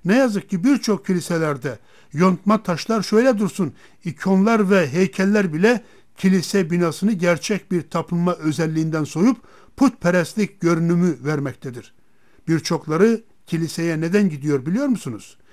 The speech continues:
Kilise binasının resimleriyle, heykelleriyle, ikonlarıyla yarattığı sözde kutsallık etkisine kendilerini kaptırmak için. Kilisenin pencerelerinde renkli camlar, mum ışığının titreşimleri ve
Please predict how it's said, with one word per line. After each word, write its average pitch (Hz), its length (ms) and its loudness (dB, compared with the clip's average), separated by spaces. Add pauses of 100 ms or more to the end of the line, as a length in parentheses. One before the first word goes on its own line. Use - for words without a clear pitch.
(260)
Kilise 190 580 2
binasının 190 600 2
resimleriyle, 196 760 2 (220)
heykelleriyle, 190 840 2
ikonlarıyla 185 720 2
yarattığı 170 500 0
sözde 170 460 0
kutsallık 175 600 -4
etkisine 190 640 -2 (360)
kendilerini 165 640 0
kaptırmak 143 540 -6
için. - 220 -14 (1080)
Kilisenin 185 580 2
pencerelerinde 180 1080 2 (280)
renkli 175 400 0
camlar, 170 400 2
mum 175 280 2
ışığının 175 420 0
titreşimleri 175 760 -2
ve 196 180 2